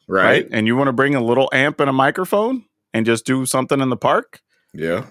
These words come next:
Speaker 2: like, you can do that now without having to worry about power issues.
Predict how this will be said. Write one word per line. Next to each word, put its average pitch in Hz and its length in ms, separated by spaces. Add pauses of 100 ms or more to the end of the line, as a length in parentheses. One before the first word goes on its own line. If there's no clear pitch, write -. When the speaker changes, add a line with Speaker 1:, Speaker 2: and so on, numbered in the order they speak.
(100)
Speaker 2:
like, 110 240
you 131 80
can 156 100
do 208 120
that 156 200
now 90 240
without 104 220
having 120 260
to 123 60
worry 127 120
about 139 240
power - 320
issues. - 440